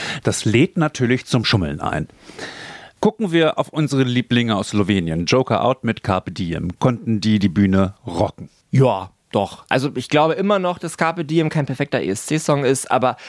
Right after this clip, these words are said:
Speaker 2: der macht Spaß, die fünf machen Spaß. Die Schlusspose, wo sie quasi zusammenkommen, sich alle umarmen und verbeugen wie in so einem, nach einem Theaterstück, ist einfach i-,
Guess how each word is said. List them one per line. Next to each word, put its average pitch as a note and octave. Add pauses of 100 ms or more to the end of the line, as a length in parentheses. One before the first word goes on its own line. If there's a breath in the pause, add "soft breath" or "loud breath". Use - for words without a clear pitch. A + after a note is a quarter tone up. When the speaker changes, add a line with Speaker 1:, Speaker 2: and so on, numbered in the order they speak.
(160 loud breath)
Speaker 2:
der C3+
macht B2
Spaß, C#3
die A#2+
fünf C#3+
machen C3
Spaß. B2 (280 loud breath)
Die B2
Schlusspose, C#3+
wo B2
sie B2
quasi A#2
zusammenkommen, C#3
sich A#2+
alle B2+
umarmen A#2
und A#2+
verbeugen B2
wie B2
in A#2+
so B2
einem, A#2
nach A#2
einem A#2+
Theaterstück, - (360 loud breath)
ist -
einfach C3
i-, D3